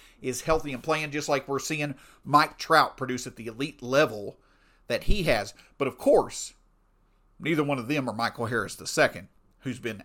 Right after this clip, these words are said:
absolutely outstanding over the past six weeks. Plenty of fun, plenty of narratives, plenty of storylines,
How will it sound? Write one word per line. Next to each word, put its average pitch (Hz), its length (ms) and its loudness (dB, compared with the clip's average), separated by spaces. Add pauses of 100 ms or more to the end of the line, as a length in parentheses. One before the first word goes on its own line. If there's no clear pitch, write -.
(120)
absolutely 127 680 -2 (100)
outstanding - 800 -2 (920)
over 123 180 -2
the 104 100 -12
past 104 340 -6
six - 240 -12
weeks. - 400 -18 (460)
Plenty 311 280 8
of 277 100 2
fun, 277 360 8
plenty 285 340 2
of 247 100 0
narratives, 262 420 4
plenty 294 300 -4
of 226 80 -6
storylines, 262 680 2